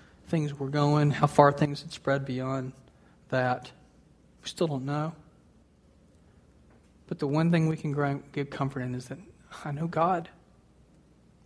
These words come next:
And that's it. I don't have to know how the statistics are gonna work. By the way, it was really kind of a, a cruel twist. And I'm forty-six now. I was forty-five when I got diagnosed.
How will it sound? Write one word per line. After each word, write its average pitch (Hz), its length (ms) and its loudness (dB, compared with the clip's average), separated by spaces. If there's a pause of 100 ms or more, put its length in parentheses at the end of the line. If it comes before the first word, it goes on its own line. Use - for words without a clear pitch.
(280)
And 147 80 -2
that's 151 220 -4
it. - 180 -8 (320)
I 160 80 6
don't 165 140 4
have 175 180 -4
to 165 80 0
know 131 400 4 (960)
how 135 220 0
the 127 80 -4
statistics - 500 -10
are - 40 -20
gonna 117 160 -6
work. 113 120 -8
By 180 140 8
the 170 60 4
way, 156 160 6
it 131 100 -2
was 127 100 -6
really 139 360 2
kind 135 200 4
of 117 80 2
a, 113 160 -4 (400)
a 120 60 2
cruel 151 300 2
twist. 135 340 0
And 127 80 6
I'm 139 100 4
forty-six 147 720 6
now. 113 140 -4
I - 20 -6
was 113 100 -10
forty-five 131 560 0
when 120 120 -4
I 120 40 -6
got 120 180 -6
diagnosed. 127 460 -2